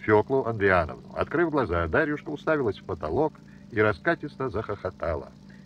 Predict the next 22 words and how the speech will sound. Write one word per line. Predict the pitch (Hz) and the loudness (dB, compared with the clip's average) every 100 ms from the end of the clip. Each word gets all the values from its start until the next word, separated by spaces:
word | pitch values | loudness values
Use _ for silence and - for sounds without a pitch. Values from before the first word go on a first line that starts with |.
| - | -8
"Небо | 90 160 160 143 139 | 2 4 6 6 4
белое-белое!" | 104 113 135 120 120 107 131 67 - - - - | 4 2 2 2 0 2 2 0 -10 -20 -20 -20
доченька | - 123 143 110 87 82 | -2 6 6 4 -6 -6
запричитала | 82 82 80 78 139 127 | -6 -6 -8 2 2 2
Александра | 113 107 101 98 | -2 0 -2 -2
Панкратьевна. | 92 95 78 65 - - - - - - - - | -4 -6 -6 -12 -14 -20 -20 -20 -20 -20 -20 -2
Дарьюшка | 123 190 185 170 170 | 6 8 8 4 2
будто | 156 180 160 | 4 4 2
не | 156 | -2
узнала | 151 123 120 117 | -2 6 6 6
мать, | 104 87 85 90 | 4 0 0 -4
откачнулась, | 95 151 139 156 165 151 | -2 0 0 -2 -2 -2
но | 131 | -4
потом | 135 - 139 123 | -2 0 0 0
обрадовалась. | 101 92 87 76 64 - - | 2 2 2 0 -8 -12 -8
"И | 120 | 0
ты | 175 165 | 2 2
со | 135 | 0
мною, | 117 113 98 | -2 -2 0
мама, | 85 78 - | 0 0 -2
как | - 85 - | 0 0 0
хорошо! | 104 87 - 92 82 | -4 -4 -2 -2 -2